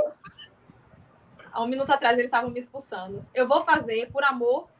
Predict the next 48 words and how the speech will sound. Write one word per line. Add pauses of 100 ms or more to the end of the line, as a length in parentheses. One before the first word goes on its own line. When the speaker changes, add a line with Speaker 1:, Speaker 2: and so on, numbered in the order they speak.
(200)
Speaker 2:
aos
outros
três.
Porque
Speaker 1:
Obrigado. (680)
Speaker 2:
o
Hugo
não
merece,
não. (540)
Speaker 1:
<laughs>
Speaker 2:
Meu
povo (140)
que
tá
assistindo
a
live
aí, (500)
é...
a
gente
tá
chegando
a
quase (260)
mil
e
duzentos
inscritos,
então
não
esqueçam
de
se
inscrever
aqui
no
nosso
canal
do
YouTube
e
ativar
o
sininho
das
notificações.